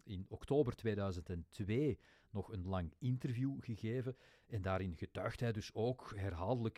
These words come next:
eh, zegt hij dat, van ja, er was, eh, totaal geen interesse voor, voor die,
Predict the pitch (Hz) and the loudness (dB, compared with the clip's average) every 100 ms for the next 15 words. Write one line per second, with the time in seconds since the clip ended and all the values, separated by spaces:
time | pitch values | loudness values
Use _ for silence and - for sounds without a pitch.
0 | - 101 92 - 104 - 104 104 - - | -6 -8 -6 -6 -4 0 0 0 -2 -6
1 | 92 85 80 107 92 85 82 - - - | -6 -6 -2 -2 -2 -6 -6 -6 -8 -10
2 | 87 - 92 - 92 113 123 104 98 98 | -12 -10 -12 -8 -2 2 2 2 0 -4
3 | 80 87 110 - 104 92 87 95 98 95 | -6 -2 -2 -2 -2 -2 -2 -4 -4 -4
4 | 95 85 92 | -4 -4 -4